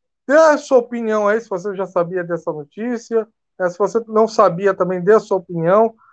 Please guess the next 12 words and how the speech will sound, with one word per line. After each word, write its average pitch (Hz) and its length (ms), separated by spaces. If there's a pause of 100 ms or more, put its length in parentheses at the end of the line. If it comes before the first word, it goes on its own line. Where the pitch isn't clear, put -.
(120)
que 381 80
que 381 80
você - 100
acha 277 300
disso? 180 460 (1700)
Bote 311 300
aí 294 80
nos 262 160
comentários 208 580
pra 185 140
mim 175 140
ler. 143 260